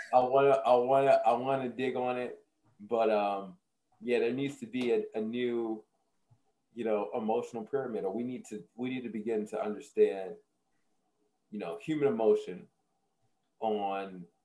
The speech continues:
a similar level to the way that we understand, even though we're still fucking lost, by the way, nutrition, right? But we need to, we need to get, we need to get,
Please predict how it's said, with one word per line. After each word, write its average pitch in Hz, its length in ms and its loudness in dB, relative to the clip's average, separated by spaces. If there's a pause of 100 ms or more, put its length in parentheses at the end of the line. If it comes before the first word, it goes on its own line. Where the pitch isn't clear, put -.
(300)
a 110 80 -2
similar 127 440 -2
level 92 500 -2 (140)
to 113 80 -6
the 107 60 0
way 104 140 6
that 104 120 2
we 101 140 -4
understand, 85 720 -6 (680)
even 135 240 2
though 117 120 6
we're 107 120 10
still 110 300 2
fucking 90 240 -8
lost, 85 380 -6
by 80 120 -8
the 76 80 -14
way, 73 240 -14 (400)
nutrition, - 480 -8 (480)
right? 139 280 0 (600)
But 113 120 4
we 113 140 2
need 117 200 -4
to, 107 180 6
we 117 120 -4
need 123 160 -6
to 113 80 -6
get, 107 360 2
we 107 140 -4
need 120 260 -8
to 110 80 -8
get, 101 420 2